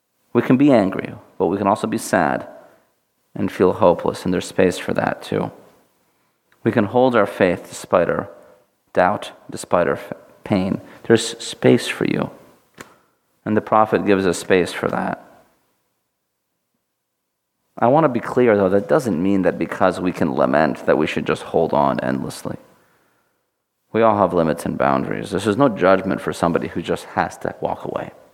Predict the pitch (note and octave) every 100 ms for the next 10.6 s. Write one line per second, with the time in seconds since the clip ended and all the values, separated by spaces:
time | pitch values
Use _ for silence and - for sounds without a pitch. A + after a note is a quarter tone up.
0 | _ _ _ _ _ _ _ _ _ _
1 | _ _ - F2 - E2+ E2 F2+ F2 D#2+
2 | - _ _ _ _ _ _ G#2+ G2+ F#2+
3 | F#2 E2+ D2 - - F3 E3+ G#2 G#2 G2
4 | F2 - D#2 - - - - _ _ _
5 | _ _ - C#3 C3 A2+ G2+ - F#2+ D2
6 | - B1+ C2+ - - - _ _ _ _
7 | - - - B2+ B2+ - F2+ - - -
8 | - _ _ _ _ - F#2+ - G2 F2
9 | - - _ _ _ - A2+ G#2+ G2 F#2
10 | F#2+ - A2 G2 E2+ D#2